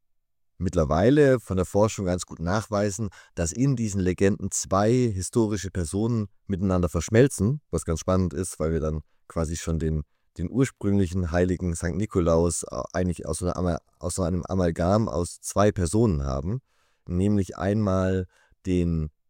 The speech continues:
Nikolaus von Myra, von Myra und zum anderen die eines gleichnamigen Abtes von Sion, Bischof von Pinora,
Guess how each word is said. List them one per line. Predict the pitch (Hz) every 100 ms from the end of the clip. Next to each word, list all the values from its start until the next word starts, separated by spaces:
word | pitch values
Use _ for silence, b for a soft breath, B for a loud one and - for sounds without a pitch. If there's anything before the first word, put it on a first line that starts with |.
| _
Nikolaus | 90 98 - 92 80 80 82 - - _ _
von | - 82
Myra, | 82 90 98 110 - 90
von | 90 85
Myra | 95 117 120 127 165 170 _ _ _ _ _ _ _ _ _
und | 113 151 160 - _ _ _
zum | - 85
anderen | 104 113 110 117 117 117 - _ -
die | 139
eines | 92 98 92 -
gleichnamigen | 104 127 127 85 78 73 78
Abtes | - 85 _ 107 120
von | - 87 82
Sion, | - 123 127 131 135 131 b b b _
Bischof | 117 104 110 - -
von | - 90
Pinora, | 87 90 117 120 107 104 110